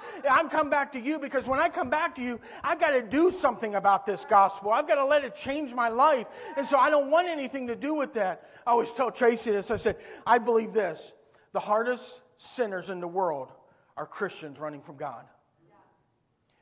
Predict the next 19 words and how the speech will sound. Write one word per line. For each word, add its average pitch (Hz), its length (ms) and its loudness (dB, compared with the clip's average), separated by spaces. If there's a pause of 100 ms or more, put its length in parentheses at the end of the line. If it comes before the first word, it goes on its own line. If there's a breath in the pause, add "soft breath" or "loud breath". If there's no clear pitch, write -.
Because 175 280 -14
we 170 140 -12
know 165 220 -8
better, 131 340 -16 (300)
right? 196 260 -8 (400 soft breath)
Because 190 300 -10
we 196 180 -10
know 202 320 -6
that 185 260 -4
longing. 151 440 -10 (420 soft breath)
And 202 140 -8
it 202 120 -8
doesn't 208 280 -4
matter 214 200 -2
what 214 240 -4
we 214 120 -8
fill 214 320 -4
it 170 100 -8
with. 156 260 -10